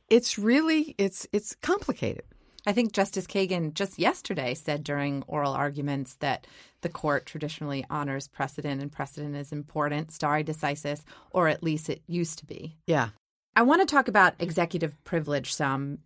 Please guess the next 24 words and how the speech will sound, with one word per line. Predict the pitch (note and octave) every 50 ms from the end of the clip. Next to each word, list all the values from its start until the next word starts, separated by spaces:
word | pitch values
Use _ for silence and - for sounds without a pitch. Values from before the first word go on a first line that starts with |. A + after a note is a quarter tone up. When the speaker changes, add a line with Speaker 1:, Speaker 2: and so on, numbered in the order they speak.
| _ -
Speaker 2:
too. | - - F#3+ D3+ - - - - - -
Since | - - G3+ G3 F3+ -
the | - G#3
Democrats | G3+ A3 A#3 A#3 A#3 - A3+ G3+ F#3+ F#3 - -
won | - E3 F3 F3+ F3 F3
the | F3 E3
control | D#3 - E3 D#3 - - F3 E3 D#3+ D#3+ D#3+ D3+
of | - D#3 D3+
the | D3+
House | D#3 D3+ - F3+ E3+ D3 C3+ C#3 - - -
following | - - D#3+ D#3 D#3 D3+ D3+ D3+ D3+ D3 D3
the | C#3+ D#3+
midterm | D3+ D#3 D3+ D#3 - - D#3 D3
elections, | C#3+ D3 D3+ D#3 - - - D3 C#3+ C#3+ D3 D3+
they've | - D3 D3 D3+ D3 - -
undertaken | D#3 D#3 D#3+ D#3 - E3+ D#3+ D#3 F3 D#3+ D#3
a | D3 C#3+ C3+ - - -
robust | D#3+ E3 F#3 G3+ E3+ F#3+ F#3 F#3 G3 G3 - - - - -
oversight | F#3+ F3+ F3 F#3 F3 F3+ - F3+ D#3+ D#3+ D#3 D#3 -
effort | F#3+ F#3+ F#3+ - - B2 D3+ A3+ A#3 - - - - - - - - - - - - _ -
of | D#3+ D#3 D#3 D3+ D3
the | D#3 D#3+
Trump | D#3+ E3+ E3 D3+ E3
administration. | D#3 D3 C#3+ C3 C3+ - - - C3+ C#3 - - - C3 C3 D#3 D#3+